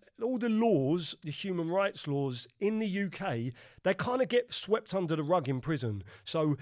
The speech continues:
if you're supposed to be let out to shower, phone your family, and then when you get out, it just happens to kick off on the wing, bang, the buzzer goes, you're back behind your door.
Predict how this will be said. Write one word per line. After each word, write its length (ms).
if 120
you're 180
supposed 340
to 60
be 100
let 240
out 300
to 100
shower, 680
phone 360
your 160
family, 600
and 100
then 140
when 120
you 100
get 200
out, 280
it 80
just 200
happens 440
to 100
kick 320
off 180
on 120
the 60
wing, 300
bang, 220
the 60
buzzer 280
goes, 180
you're 80
back 200
behind 200
your 80
door. 280